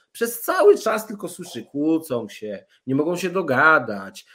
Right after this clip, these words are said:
e, ci chcą iść na marsz, a tamci nie chcą iść na marsz”.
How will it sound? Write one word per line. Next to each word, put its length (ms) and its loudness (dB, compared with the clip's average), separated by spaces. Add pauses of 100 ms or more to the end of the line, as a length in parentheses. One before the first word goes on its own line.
(720)
e, 80 -18
ci 160 -6
chcą 280 0
iść 120 -6
na 160 -2
marsz, 360 -4
a 40 -6
tamci 360 -6
nie 240 2
chcą 280 -6
iść 140 -10
na 120 -10
marsz”. 300 -12